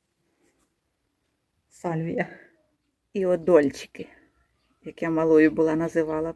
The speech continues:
помідорчики мої. Ті, що семено, насіння не своє, а куповане.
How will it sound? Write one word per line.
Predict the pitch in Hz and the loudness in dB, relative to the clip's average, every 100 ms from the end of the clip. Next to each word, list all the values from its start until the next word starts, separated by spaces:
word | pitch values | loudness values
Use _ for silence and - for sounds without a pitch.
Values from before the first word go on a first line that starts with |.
| _ | _
помідорчики | 214 226 196 160 156 156 - - 160 | 6 6 4 0 0 -2 -14 -18 -12
мої. | 160 160 170 - _ - - - _ _ | -6 -6 -8 -18 _ -20 -20 -20 _ _
Ті, | 165 | -10
що | 156 - 165 156 - _ _ | -10 -4 -4 -4 -8 _ _
семено, | - - 170 165 160 156 151 - - - _ | -8 -2 -2 0 0 -2 -2 -4 -10 -16 _
насіння | 170 165 - - 151 151 151 151 151 - - - _ _ _ | -8 -8 -10 -4 -2 0 2 0 -2 -20 -20 -20 _ _ _
не | 170 156 | -4 -4
своє, | 156 147 147 151 190 269 - _ _ _ _ _ _ _ _ _ | -4 -6 -6 0 6 6 4 _ _ _ _ _ _ _ _ _
а | 175 202 | -8 -6
куповане. | - - 156 143 147 151 | -8 0 0 2 0 0